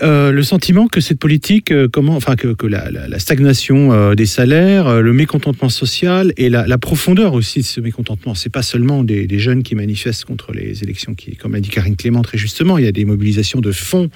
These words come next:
euh, un, un mécontentement de fond, euh, pour des, des, vraiment des, des motifs de survie.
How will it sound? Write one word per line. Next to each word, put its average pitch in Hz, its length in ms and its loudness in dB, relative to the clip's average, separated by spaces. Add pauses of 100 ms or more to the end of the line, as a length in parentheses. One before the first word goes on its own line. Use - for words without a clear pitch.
(480)
euh, 104 340 -4
un, 98 180 -6
un 110 80 -4
mécontentement 110 520 -4
de 117 100 -2
fond, 170 440 -2 (120)
euh, 107 280 -6
pour 113 180 -8
des, 104 280 0
des, 98 100 -2
vraiment 117 400 0
des, 104 160 0
des 95 100 -2
motifs 107 300 -2
de 104 80 -2
survie. 180 460 2